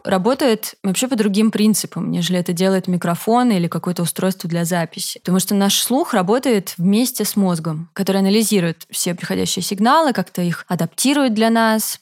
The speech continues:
упрощает, где-то убирает лишнее, по-своему кодирует. То есть наш слуховой аппарат — это всегда ухо плюс мозг. А микрофон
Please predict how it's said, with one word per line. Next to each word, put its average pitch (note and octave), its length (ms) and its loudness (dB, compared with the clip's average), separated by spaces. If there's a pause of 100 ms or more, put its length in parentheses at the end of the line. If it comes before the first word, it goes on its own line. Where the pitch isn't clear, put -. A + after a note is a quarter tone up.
упрощает, G3 680 0
где-то F3 280 -2
убирает F3+ 400 -2
лишнее, F#3 640 -2
по-своему F#3+ 480 0
кодирует. F3+ 640 0 (240)
То - 80 -6
есть F3 400 -4
наш F#3+ 180 2
слуховой G3+ 420 2
аппарат — A3 460 2
это F3+ 160 -6
всегда G#3 520 0 (180)
ухо B3 420 0
плюс G#3+ 320 0
мозг. E3+ 500 -4 (180)
А G3+ 80 0
микрофон G3 520 2